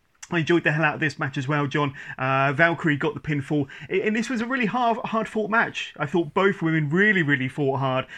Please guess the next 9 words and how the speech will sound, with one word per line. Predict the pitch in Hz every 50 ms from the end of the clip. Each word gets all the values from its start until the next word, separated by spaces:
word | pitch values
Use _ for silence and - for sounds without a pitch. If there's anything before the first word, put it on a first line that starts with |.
| - - -
Uh, | 135 139 143 143
some | 139 151 151
tough | 139 - - 208 214 -
strikes, | - - - 175 170 160 135 - - -
really, | 165 175 196 202 170
really | 160 170
back | 139 - 190 165 - -
and | 143 135
forth. | 139 165 160 147 139 131 -